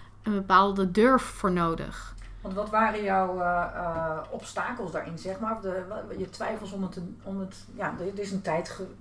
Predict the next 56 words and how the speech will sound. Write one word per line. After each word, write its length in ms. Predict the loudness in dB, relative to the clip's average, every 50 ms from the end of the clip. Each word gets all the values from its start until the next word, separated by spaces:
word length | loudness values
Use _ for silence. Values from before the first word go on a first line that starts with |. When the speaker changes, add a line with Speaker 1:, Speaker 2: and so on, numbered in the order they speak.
| -20 -16 -12
Speaker 2:
tussen 280 | -12 -10 -10 -10 -10
geweest 320 | -8 -6 -6 -4 -6 -6 -6
voordat 340 | -4 -2 0 0 0 -2
je 100 | -4 -6 -6
überhaupt 300 | -4 -4 -4 -4 -4 -6
die 80 | -12
stap 240 | -12 -10 -8 -8 -8
hebt 180 | -8 -10 -12 -12
gezet. 440 | -14 -12 -8 -8 -8 -8 -8 -10 -16 -6 0
Speaker 1:
Ja. 240 | 2 2 2 2 0
Speaker 2:
Nou, 140 | -2 -6 -10
toen 100 | -10 -10
hebben 180 | -10 -8 -6
wij 120 | -6 -6 -4
ons 180 | -6 -8 -8
eerste 300 | -8 -8 -8 -10 -10 -14 -16
gesprek 340 | -16 -14 -12 -12 -12 -10
gehad. 160 | -10 -12 -12 -10
Toen 100 | -10 -10
heeft 140 | -10 -10 -12
het 80 | -14
ook 160 | -16 -16 -16 -16
echt 160 | -14 -10 -8
nog 140 | -6 -6 -6
een 120 | -8 -6
tijdje 360 | -4 -4 -4 -4 -4 -6 -8
geduurd 280 | -8 -8 -10 -10 -12 -12
voordat 280 | -12 -10 -8 -8 -8 -10
je 60 | -10
zei: 280 | -8 -6 -4 -4 -4 -6
"Ik 120 | -8 -10
ga 140 | -10 -8 -8
het 140 | -8 -8 -8
aan." 320 | -8 -6 -6 -6 -6 -8 -10 -16 -20 -20 -20 -14 -10
Maar 120 | -4 -2
wat 120 | -2 0 0
is 60 | 0
jouw 180 | 0 0 0 0
eerste, 600 | -2 -6 -6 -8 -8 -6 -4 -4 -2 -2 -4 -4 -6 -10 -16 -20 -20 -20 -20 -20 -18 -12 -8
wat, 140 | -8 -6 -4
wat 180 | -4 -4 -4
voor 280 | -4 -4 -4 -4 -4 -4 -4 -2
dingen 220 | 0 2 2 2
gingen 280 | 2 2 2 2 2 2
er 80 | -2
door 160 | -4 -2 2
jou 220 | 4 4 4 4 4
heen 260 | 2 2 2 2 0
aan, 180 | 0 -2 -6 -6 -6
aan 140 | -8 -8 -8
twijfel? 720 | -6 -4 -2 -2 -2 -2 -4 -6 -6 -8 -8 -8 -10 -12 -16 -20 -20 -20 -20 -14 -6
Speaker 1:
Ja, 120 | 0 4 6
meerdere 400 | 8 8 10 8 8 6 4 4
factoren, 520 | 2 2 0 2 2 2 4 4 4 4
denk 240 | 4 4 2 2 0
ik. 240 | -2 -4 -4 -8